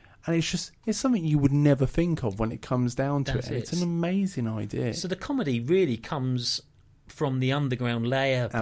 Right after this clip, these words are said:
Speaker 1: Absolutely.
Speaker 2: but you know that they're manipulating this absolute horror show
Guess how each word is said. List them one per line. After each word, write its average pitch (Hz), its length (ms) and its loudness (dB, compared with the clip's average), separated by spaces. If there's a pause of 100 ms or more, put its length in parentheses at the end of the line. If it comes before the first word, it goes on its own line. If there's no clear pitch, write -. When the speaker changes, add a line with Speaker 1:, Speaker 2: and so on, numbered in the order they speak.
(300)
Speaker 1:
Absolutely. 98 260 -4 (360)
Speaker 2:
but 135 140 -2
you 143 180 -2
know 165 300 2
that 135 160 0
they're 143 120 0
manipulating 117 840 -2
this 117 200 -2 (100)
absolute 131 440 -6
horror 143 400 -4
show 98 460 -4